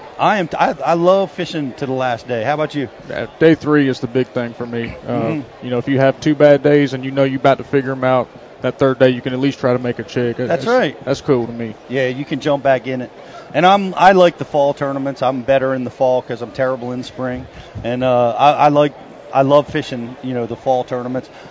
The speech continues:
Speaker 1: I'm interested to see, you know, where, where they're gonna place the tournaments. And what I like most about it is Paul sat here and he won't, he won't tell me where they're gonna place the tournaments because he wants to talk to the anglers first.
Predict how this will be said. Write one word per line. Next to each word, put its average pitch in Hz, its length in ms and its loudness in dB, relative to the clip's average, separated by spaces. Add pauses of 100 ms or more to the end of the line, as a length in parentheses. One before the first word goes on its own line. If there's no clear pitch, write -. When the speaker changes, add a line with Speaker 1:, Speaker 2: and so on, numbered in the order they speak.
Speaker 1:
I'm 151 140 0
interested 165 440 -4
to 127 60 -8
see, 151 340 -4
you 135 240 -6
know, 135 140 2
where, 147 280 0
where 151 480 0
they're 165 120 -4
gonna 143 180 -2 (220)
place 180 300 0
the 117 100 -14
tournaments. 110 460 -8
And 131 120 -4 (300)
what 147 140 2
I 175 100 8
like 170 240 6
most 147 260 -4
about 151 260 2
it 139 80 -6
is 120 120 -8
Paul 165 460 2
sat 143 260 0
here 147 220 -4
and 131 120 -6
he 151 100 -4
won't, 151 320 -2 (480)
he 180 100 0
won't 202 240 0
tell 254 220 4
me 233 100 0
where 151 140 0
they're 139 100 -4
gonna 135 120 -6
place 147 300 -4
the 117 60 -18
tournaments 143 520 -4
because 143 580 2 (220)
he 156 100 -6
wants 151 340 -4
to 120 60 -14
talk 123 300 -2
to 131 80 -16
the 117 140 -8
anglers 117 300 -8
first. 104 380 -10